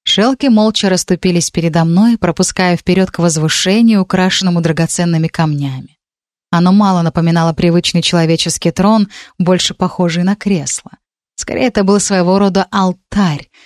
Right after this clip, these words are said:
вот только на нем не приносили жертву богам, а получали благословение. В абсолютной тишине, не нарушаемой даже взволнованным дыханием или случайным всплеском воды, я подошла к нему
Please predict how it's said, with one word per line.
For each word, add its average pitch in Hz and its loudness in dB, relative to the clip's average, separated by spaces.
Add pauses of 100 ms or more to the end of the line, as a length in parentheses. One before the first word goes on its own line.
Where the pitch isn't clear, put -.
(220)
вот 170 0
только 185 0
на 180 2
нем 190 4
не 190 2
приносили 180 0
жертву 185 0
богам, 156 -2 (220)
а 165 0
получали 180 0
благословение. 165 -2 (560)
В - -2
абсолютной 233 0
тишине, 196 0
не 202 2
нарушаемой 185 2
даже 185 0
взволнованным 185 2
дыханием 185 0 (220)
или 220 4
случайным 233 0
всплеском 208 -2
воды, 180 0 (380)
я 156 0
подошла 185 0
к - -4
нему 196 2